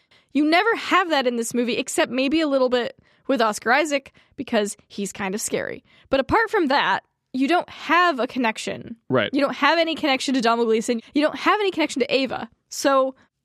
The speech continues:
Speaker 1: you don't end up having that opportunity for, like, "Gee, what do I think about this?" It's just like, "I don't care."
Speaker 2: Yeah, I, but there, and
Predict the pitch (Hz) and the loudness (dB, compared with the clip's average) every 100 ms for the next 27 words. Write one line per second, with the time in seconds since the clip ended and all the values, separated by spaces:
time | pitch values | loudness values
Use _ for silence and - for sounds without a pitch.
0 | - _ - - - 269 294 359 - 330 | -20 _ -20 -18 -2 0 2 2 2 2
1 | 320 311 - - 320 349 320 294 - 202 | 2 -2 -4 0 2 2 0 0 0 0
2 | 254 - 285 277 247 233 - 220 208 202 | -2 0 0 2 0 0 0 0 2 0
3 | 185 - - _ _ _ _ _ - 370 | -2 -8 -20 _ _ _ _ _ 0 2
4 | 370 247 254 269 392 - 233 180 - - | 4 2 2 2 0 0 0 -2 -6 -12
5 | - - - - 247 - 269 - 254 - | -12 -14 -14 -8 -8 -6 -8 -2 -2 0
6 | 233 302 247 311 320 - - 233 _ _ | 0 0 -2 0 0 -2 -8 -14 _ _
7 | _ _ _ _ _ _ 156 196 127 175 | _ _ _ _ _ _ 0 2 2 0
8 | 180 151 160 147 143 147 156 143 156 139 | -2 2 2 2 0 2 4 4 2 0